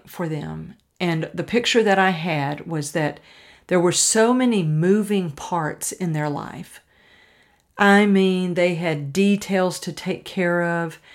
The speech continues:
There were, you know, things to celebrate and things to mourn, with just within days of each other.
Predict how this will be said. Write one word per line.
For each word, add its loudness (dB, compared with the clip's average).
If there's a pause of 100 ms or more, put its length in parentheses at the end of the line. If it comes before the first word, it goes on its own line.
(400)
There 4
were, 0 (180)
you -2
know, -2
things 2
to -4
celebrate 0
and -6
things -2
to -4
mourn, -2
with -10
just -4
within -2
days 2
of -4
each -4 (100)
other. -4